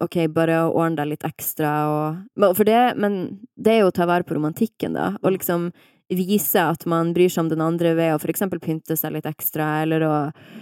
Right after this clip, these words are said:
Speaker 1: altså, det her er en sånn upopulær mening, for folk skjønner ikke hva jeg mener, men jeg føler at det her er viktig å få frem, at noen ganger så skal du bli med og ha sex, selv om du ikke har lyst.
Speaker 2: Ja.
Speaker 1: Og da mener jeg selvfølgelig ikke at kjæresten skal,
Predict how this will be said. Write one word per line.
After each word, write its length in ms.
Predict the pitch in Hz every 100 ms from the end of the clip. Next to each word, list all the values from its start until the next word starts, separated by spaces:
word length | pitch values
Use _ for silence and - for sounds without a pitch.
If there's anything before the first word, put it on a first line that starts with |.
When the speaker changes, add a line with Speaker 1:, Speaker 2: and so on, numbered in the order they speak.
| - _ _ _ _ _ _ _ _
Speaker 1:
altså, 280 | 208 214 208 -
det 140 | 196 220
her 200 | 247 214
er 60 | 185
en 80 |
sånn 140 | 180 180
upopulær 320 | 196 196 190
mening, 200 | 175 175
for 60 | 170
folk 200 | - 170 -
skjønner 240 | 180 175
ikke 160 | 170 156
hva 140 | 143
jeg 40 | 143
mener, 420 | 135 175 240 302 - _ -
men 100 | 196
jeg 100 | 208
føler 180 | 220 202
at 40 | 196
det 60 | 202
her 100 | 185
er 60 |
viktig 260 | 185 - 180
å 40 | 165
få 80 | 160
frem, 280 | 185 165 - _ _ -
at 160 | 202 220
noen 340 | 233 240 196
ganger 240 | 185 196 196
så 80 | 180
skal 260 | - 196 190
du 80 | 160
bli 120 | 160
med 180 | 170 160
og 60 | 165
ha 80 | 160
sex, 360 | 165 - - -
selv 240 | 196 170
om 40 | 151
du 60 | 160
ikke 120 | 156
har 80 | 139
lyst. 260 | 165 - 175
Speaker 2:
Ja. 120 | 156
Speaker 1:
Og 60 | 202
da 80 | 214
mener 300 | 196 214 214
jeg 80 | 180
selvfølgelig 320 | 202 175 170
ikke 120 | 185
at 80 | -
kjæresten 300 | 170 175 175
skal, 160 | -